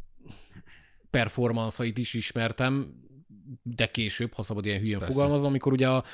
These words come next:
Speaker 1: Saturday Night Live-ba
Speaker 2: Igen.
Speaker 1: ő, ő, ő neki voltak
Speaker 2: Sketchei.
Speaker 1: sketchei, és, és egy marha szimpatikus, meg tehetséges komikus volt ő egyébként, úgyhogy, ö, igen.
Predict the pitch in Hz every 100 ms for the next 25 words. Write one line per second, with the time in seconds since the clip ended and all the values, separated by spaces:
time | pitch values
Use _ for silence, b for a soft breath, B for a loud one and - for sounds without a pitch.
0 | B - 127 104 95 98 92 95 - 101
1 | 90 87 92 90 110 101 104 101 - 101
2 | 98 98 95 - 101 98 95 95 - -
3 | B B B - - - 110 95 143 151
4 | 165 b b b b b 143 156 - -
5 | 156 156 - - _ _ _ _ - _
6 | - 143 143 160 151 113 113 123 110 113
7 | 117 120 - 113 - 101 95 - 101 92
8 | 92 - 98 92 98 - - - _ _
9 | _ - 92 95 92 101 95 95 98 -
10 | 101 101 113 - 117 113 123 123 131 131
11 | 131 117 131 82 82 85